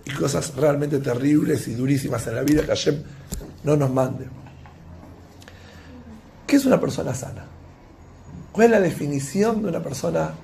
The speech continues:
sana? Una persona saludable. ¿Y cuál es la definición de una persona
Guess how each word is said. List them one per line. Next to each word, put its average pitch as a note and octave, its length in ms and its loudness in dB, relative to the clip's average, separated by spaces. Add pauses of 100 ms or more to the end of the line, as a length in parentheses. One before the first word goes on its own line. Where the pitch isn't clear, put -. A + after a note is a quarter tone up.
(140)
sana? - 560 -8 (180)
Una D3+ 140 2
persona E3+ 360 4
saludable. C3 680 -2 (1200)
¿Y C3 80 -2
cuál G3 220 8
es G3 60 6
la F3+ 60 2
definición F#3 440 -2
de F#3+ 60 0
una D#3+ 120 0
persona - 460 0